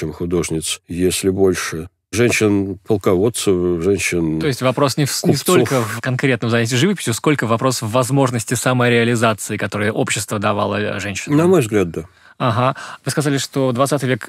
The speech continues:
Speaker 2: изменил всё. А с когда, с какого момента? Можно ли назвать имя конкретное, когда все поняли, что всё, художницы, цы?
Speaker 1: Ну, как водится, это процесс медленный, и он... я не знаю, есть ли вот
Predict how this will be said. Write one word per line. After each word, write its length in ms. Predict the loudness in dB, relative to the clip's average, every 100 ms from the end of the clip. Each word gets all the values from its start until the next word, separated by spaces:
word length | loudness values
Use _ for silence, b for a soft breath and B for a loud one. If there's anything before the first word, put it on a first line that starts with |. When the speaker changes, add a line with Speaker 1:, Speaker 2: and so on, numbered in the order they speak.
| -4
Speaker 2:
изменил 380 | -2 2 2 0
всё. 180 | 0 0
А 100 | 0
с 60 |
когда, 380 | -2 0 2 0
с 60 | 0
какого 280 | 2 4
момента? 380 | 4 2 0 0
Можно 220 | 0 2
ли 60 | 0
назвать 380 | 2 2 0 -2
имя 280 | 0 0 0
конкретное, 600 | 0 -2 0 -2 0 -2
когда 340 | 0 0 0 -2 -6
все 360 | -6 0 0
поняли, 420 | 2 0 2 -2
что 220 | -4 -4 -6
всё, 400 | -2 0 0 -2 _ _ _
художницы, 920 | -2 2 2 2 -4 -4 -2 -2 -4 _ _ -4
цы? 140 | 2
Speaker 1:
Ну, 240 | 2 2 -6 b b
как 200 | -2 0
водится, 520 | 0 4 4 4 2
это 160 | 0 -2 _ _
процесс 640 | 2 2 2 2 0 0 0
медленный, 760 | 2 4 4 4 4 2 0 b b b b b b b _ -2
и 420 | 2 4 4 6
он... 480 | 6 6 4 2 0 B B B B B _ _
я 180 | -2 2
не 160 | 4 4
знаю, 360 | 4 4 4
есть 240 | 4 2 2
ли 60 |
вот 160 | 0